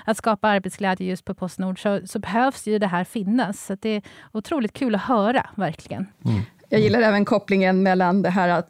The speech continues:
Speaker 3: eh, fel, att göra fel och göra misstag, men då så du kopplar in lärandet i det. För det är ju faktiskt en aspekt utav det, liksom. Varför måste det vara viktigt att göra, för att kunna göra fel? Jo, för det är också en stor lärdom i det. Kompetens.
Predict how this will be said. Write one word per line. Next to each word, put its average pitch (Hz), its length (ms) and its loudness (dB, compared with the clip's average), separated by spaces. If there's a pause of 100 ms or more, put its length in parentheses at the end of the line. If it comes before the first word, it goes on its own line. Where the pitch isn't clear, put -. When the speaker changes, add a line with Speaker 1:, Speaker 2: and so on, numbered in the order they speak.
(120)
Speaker 3:
eh, 202 100 2
fel, 220 420 2
att 202 180 2
göra 196 260 4
fel 180 460 2 (100)
och 190 200 2
göra 202 160 2
misstag, 226 440 2
men 190 80 2
då 190 120 2
så 196 120 -4
du 190 140 2
kopplar 196 260 0
in 196 140 4
lärandet 214 580 4
i 160 160 2
det. 180 180 2 (400)
För 240 80 2
det 233 40 4
är 240 40 4
ju 233 40 2
faktiskt 190 240 0
en 175 80 4
aspekt - 440 -2
utav 190 320 2
det, 185 240 2
liksom. 170 240 -2 (440)
Varför 202 640 2
måste 180 220 -2
det 175 40 0
vara 165 40 0
viktigt 175 280 0
att 175 60 2
göra, 175 160 2
för - 60 -10
att - 60 -20
kunna 185 200 2
göra 180 120 2
fel? 190 300 0
Jo, 175 80 2
för - 80 -4
det 170 60 2
är 180 40 2
också 180 220 -2
en 180 140 0
stor 170 180 -2
lärdom 185 480 2
i 170 60 2
det. 165 120 2
Kompetens. 185 760 -2